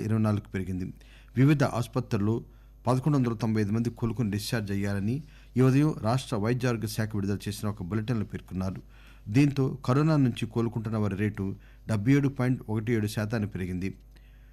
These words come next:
కరోనా నుంచి కోలుకున్న వారి సంఖ్య డెబ్బై ఐదు వేల నూట ఎనభై ఆరుకు పెరిగింది. ఇలా ఉండగా నిన్న కోవిడ్ తదితర సమస్యల వల్ల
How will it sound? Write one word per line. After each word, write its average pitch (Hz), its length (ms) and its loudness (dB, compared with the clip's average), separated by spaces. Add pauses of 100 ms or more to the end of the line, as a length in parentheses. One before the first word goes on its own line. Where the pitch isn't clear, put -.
(360)
కరోనా 175 320 6
నుంచి 135 340 4
కోలుకున్న 127 400 0
వారి 113 140 2
సంఖ్య 107 300 -2 (800)
డెబ్బై 123 260 4
ఐదు 135 140 4
వేల 117 340 4 (140)
నూట 120 200 2
ఎనభై 113 320 2
ఆరుకు 110 320 0 (100)
పెరిగింది. 95 480 -2 (500)
ఇలా 113 160 0
ఉండగా 110 320 0 (360)
నిన్న 131 380 6
కోవిడ్ 165 280 4
తదితర 127 360 -2
సమస్యల 117 460 -2
వల్ల 101 180 0